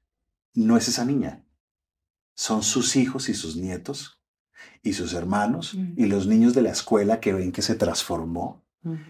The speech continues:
Speaker 1: Y entonces uno tiene como nietos y bisnietos del, del propósito que uno no alcanza ni a imaginar.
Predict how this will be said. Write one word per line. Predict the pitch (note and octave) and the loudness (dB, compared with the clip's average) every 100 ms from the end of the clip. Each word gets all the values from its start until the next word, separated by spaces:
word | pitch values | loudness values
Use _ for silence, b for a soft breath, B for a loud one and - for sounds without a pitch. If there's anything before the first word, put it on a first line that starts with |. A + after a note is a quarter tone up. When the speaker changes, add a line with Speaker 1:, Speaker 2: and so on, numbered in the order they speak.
| - | -8
Speaker 1:
Y | |
entonces | G2+ A2+ | -2 0
uno | B2+ | 2
tiene | C3+ C3+ | 4 4
como | B2 G#2 | 2 0
nietos | F#2 A2 A#2 A2+ B2+ | 2 4 4 4 2
y | G#2+ | 2
bisnietos | F2+ E2 G#2 A2+ A2 C3+ B2 | 2 0 4 4 4 -2 0
del, | F#2+ D#2+ F#2 | -2 -2 -4
del | F2+ E2 | -4 -4
propósito | - - - G2+ - - A#2 | -4 -6 0 0 0 -2 -2
que | A2 | 0
uno | G#2 A2 | 0 0
no | |
alcanza | A2 A2+ A2 G2 A2 | 0 0 0 0 -2
ni | A2 G2 | -2 -2
a | F2+ | -4
imaginar. | E2+ E2 E2 E2+ E2 E2 B2+ D3 - | -4 -6 -4 -4 -2 -2 -4 -8 -18